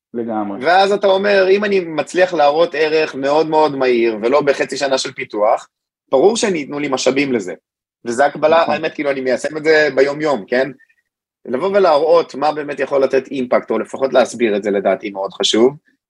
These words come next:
Speaker 2: ויש
Speaker 1: נכון.
Speaker 2: הרבה גורמים, תמיד, בכל ארגון, אפילו ארגון של עשרים איש, שצריכים להחליט, נכון? ואז בסופו של
Speaker 1: נכון.
Speaker 2: דבר, ברגע שאנחנו מראים ערך, אפילו אם זה גזירה מאקסל, כן? אני אפילו לא אומר ברמה של, אה, כזה,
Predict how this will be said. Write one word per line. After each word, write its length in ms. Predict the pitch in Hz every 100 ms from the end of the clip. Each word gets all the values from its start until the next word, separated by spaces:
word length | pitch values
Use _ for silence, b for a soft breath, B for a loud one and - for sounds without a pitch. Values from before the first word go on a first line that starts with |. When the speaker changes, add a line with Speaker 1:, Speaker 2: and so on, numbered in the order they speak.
| _ -
Speaker 2:
ויש 280 | 113 131 139
Speaker 1:
נכון. 60 |
Speaker 2:
הרבה 160 | 127 143
גורמים, 400 | 147 139 135 127
תמיד, 320 | 120 147 135
בכל 240 | 123 151
ארגון, 300 | 156 131 123
אפילו 220 | 113 143 135
ארגון 220 | 120 131
של 120 | 131
עשרים 320 | 107 - 131
איש, 260 | 117 - - b -
שצריכים 400 | 127 - 139 131
להחליט, 440 | 120 - 101 98
נכון? 340 | 98 - 120 - _ _ _ _ _ _ _ -
ואז 360 | 110 127 160 185
בסופו 320 | 190 196 -
של 80 | -
Speaker 1:
נכון. 120 | -
Speaker 2:
דבר, 100 | 127
ברגע 280 | 123 135 156
שאנחנו 320 | 156 151 143
מראים 280 | 131 151 147
ערך, 280 | 147 143 135
אפילו 240 | 123 156
אם 80 | 160
זה 100 | 131
גזירה 340 | 117 117 127
מאקסל, 560 | 156 139 - - 127 113 113
כן? 180 | 139 143 b b -
אני 180 | 117 123
אפילו 260 | 123 151 151
לא 140 | 147
אומר 220 | 143 143
ברמה 400 | 135 117 120 131
של, 260 | 131 135 123
אה, 280 | 113 110 110
כזה, 240 | 123 139